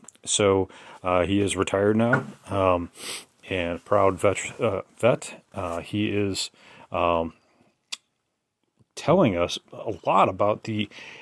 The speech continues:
anatomy inside of these craft that he personally witnessed. Now, he doesn't, he states, and he's willing to state, that he doesn't know everything, but he, he did, um, clean up one and two particular crash sites that he wanted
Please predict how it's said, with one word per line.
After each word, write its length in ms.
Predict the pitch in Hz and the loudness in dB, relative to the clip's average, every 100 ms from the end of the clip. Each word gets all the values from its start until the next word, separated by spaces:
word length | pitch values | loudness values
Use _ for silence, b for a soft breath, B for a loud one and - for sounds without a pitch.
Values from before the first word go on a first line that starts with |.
| B | B
anatomy 640 | 110 110 135 147 98 - | -2 2 2 2 -2 -2
inside 440 | 107 98 104 107 | -4 0 2 2
of 80 | 92 | 0
these 280 | 95 95 - | -2 -2 -4
craft 380 | - 101 92 - | 0 2 2 -2
that 140 | 95 | -8
he 260 | - 151 160 - | -6 -4 -4 -4
personally 440 | - 92 - 85 85 | -6 -4 -4 -4 -6
witnessed. 400 | 87 90 90 104 | -4 -4 -6 -4
Now, 120 | 95 | -2
he 80 | 101 | 0
doesn't, 280 | 98 92 - _ B B B | -2 -4 -10 _ B B B
he 120 | 113 | -4
states, 400 | - 101 113 - | 0 2 2 2
and 120 | 101 | 0
he's 180 | 107 87 | 0 -2
willing 260 | 90 107 101 | -4 -2 -2
to 60 | |
state, 240 | 92 113 123 | -4 -6 -6
that 100 | 85 | -6
he 100 | 110 | -2
doesn't 260 | 131 117 120 | 0 -2 -2
know 220 | 110 113 | -2 0
everything, 540 | 113 117 95 87 76 _ b b b | 0 0 -2 -6 -18 _ b b b
but 220 | - 90 76 | -2 -2 0
he, 260 | 107 110 | 0 0
he 240 | - - 101 | -2 -8 -10
did, 480 | 90 113 107 98 - - | -6 -2 -2 -4 -10 -8
um, 400 | 98 90 87 85 _ _ - | -4 -2 -2 -6 _ _ -10
clean 260 | - 113 104 | -2 0 2
up 200 | 98 - b b b b b - | 2 -2 b b b b b -20
one 460 | 95 104 139 156 - _ _ | -4 0 2 0 -2 _ _
and 200 | 104 92 | -10 -8
two 240 | - 151 147 | -2 0 0
particular 440 | - 117 104 95 | 0 -6 -2 -4
crash 320 | - 107 98 | -2 -4 -2
sites 360 | - 104 98 - | -2 0 0 -4
that 220 | 98 92 90 | -6 -6 -6
he 460 | - 110 104 101 - B B B | -10 -4 0 -2 -4 B B B
wanted 440 | 107 127 147 104 | 4 6 6 4